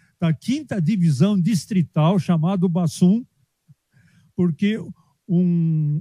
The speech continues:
eh, um jogador, só, na realidade são amadores, e amadores veteranos, né? E um desses amadores veteranos frequentava o mesmo restaurante barra bar que,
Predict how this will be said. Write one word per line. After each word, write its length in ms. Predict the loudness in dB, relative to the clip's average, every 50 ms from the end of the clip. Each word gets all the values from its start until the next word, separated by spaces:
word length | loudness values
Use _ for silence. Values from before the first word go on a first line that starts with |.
| -6 -4
eh, 320 | -2 0 0 0 0 0
um 160 | 2 2 2 2
jogador, 680 | 2 2 0 0 -2 0 0 2 2 2 2 0 -2
só, 180 | -4 -8 -12
na 140 | -12 -10 -8
realidade 380 | -6 -4 -4 -4 -4 -4 -6 -4
são 200 | -4 -4 -4 -4
amadores, 680 | -6 -4 -2 0 2 4 4 4 4 2 0 -2 -2
e 40 | -2
amadores 520 | 0 0 0 0 0 0 0 0 0 -2 -2
veteranos, 760 | -2 -4 -2 -2 0 4 4 4 4 4 2 0 -2 -2
né? 180 | 0 -2 -2 -2 -4 _ _ _ _ _ _ _ _ _ 0
E 100 | 2 2
um 220 | 4 2 0 0
desses 400 | -2 -2 -2 -2 -2 -2 -4 -2
amadores 680 | 0 0 0 2 2 2 2 4 4 4 4 2 2 2
veteranos 800 | 0 -2 0 0 0 0 2 0 0 0 0 0 0 -2 -4 -8 -6
frequentava 800 | -4 -4 -2 -2 -2 -2 -2 -2 -4 -4 -4 -4 -6 -6 -6 -8 _ _ _ _ _ -6
o 120 | -4 -2
mesmo 400 | 0 2 2 2 2 2 0 0
restaurante 760 | 0 -2 -2 -2 -2 -4 -2 0 2 2 2 2 0 -2 -2
barra 340 | -2 -2 -2 -2 -2 -2 -2
bar 420 | -2 2 2 2 2 2 0 -2 -6
que, 240 | -6 -8 -8 -8 -8